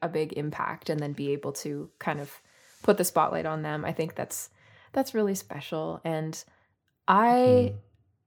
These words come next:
Speaker 1: I am having a hard time answering this question because I,
Speaker 2: <laughs>
Speaker 1: I genuinely feel like every episode that we've recorded has been really, really cool. Um,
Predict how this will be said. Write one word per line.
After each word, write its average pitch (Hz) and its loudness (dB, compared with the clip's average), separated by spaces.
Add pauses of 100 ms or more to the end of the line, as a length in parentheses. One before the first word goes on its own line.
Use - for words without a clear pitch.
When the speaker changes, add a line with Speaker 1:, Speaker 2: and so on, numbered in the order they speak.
(400)
Speaker 1:
I 208 12
am 226 10
having 254 8 (120)
a 190 -4
hard 240 8
time 185 2
answering 175 0
this 175 -2
question 170 -2
because 160 -4
I, 156 0 (360)
Speaker 2:
<laughs> - -10
Speaker 1:
I 190 8
genuinely 311 6
feel 202 2 (800)
like 175 4 (140)
every 208 2
episode 185 0
that - -4
we've 170 -6
recorded - 0
has - -6
been 156 -4 (240)
really, 160 -4
really - -4
cool. - -4 (380)
Um, 156 -2